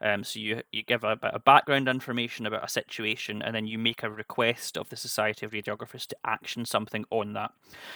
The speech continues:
And what happens at the Annual Delegates Conference is the, the region that proposes that motion, someone from that region's delegation will go up to the podium and make a proposing speech. Someone from another region will then come up and make a seconding speech,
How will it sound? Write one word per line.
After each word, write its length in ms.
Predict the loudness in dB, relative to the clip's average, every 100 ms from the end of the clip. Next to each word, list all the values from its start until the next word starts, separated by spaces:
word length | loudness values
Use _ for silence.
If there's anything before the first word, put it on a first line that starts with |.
| -6
And 80 | 6
what 160 | 8 12
happens 380 | 10 10 4 4
at 120 | 4
the 80 | 2
Annual 200 | 0 0
Delegates 340 | 2 2 -2
Conference 560 | -4 -4 -4 -12 -12 -16 _ _ _ _ _ -6
is 280 | 0 0 0
the, 180 | -2 -2 -2
the 100 | -8
region 400 | -6 -4 -2 -2
that 120 | -4
proposes 480 | -8 -10 -6 -6 2
that 180 | 4 4
motion, 380 | 2 -4 -8 -2
someone 280 | 0 0
from 240 | 0 0 2
that 160 | 2
region's 380 | 0 -6 -8 -4
delegation 640 | -2 -2 -4 -8 -8 -8 -10
will 80 | -14
go 120 | -6 4
up 260 | 4 4 -8 -10
to 100 | -8
the 80 |
podium 460 | -2 0 4 2 2
and 140 | -2 -2
make 180 | -2
a 60 | -4
proposing 520 | -4 -8 -6 -6 -6
speech. 520 | -4 -2 -2 -4 -12 -14 -18 -16 -16 -18 -4
Someone 400 | 4 6 6 4
from 240 | 4 6
another 400 | 6 8 8 6
region 360 | 2 -2 -4 -4
will 120 | -2
then 180 | -2 -2
come 220 | -4 -2
up 160 | -2 -4
and 100 | -8
make 180 | -8 -6
a 60 |
seconding 560 | -6 -4 -4 -4 -4 -6
speech, 540 | -6 -8 -10 -14 -16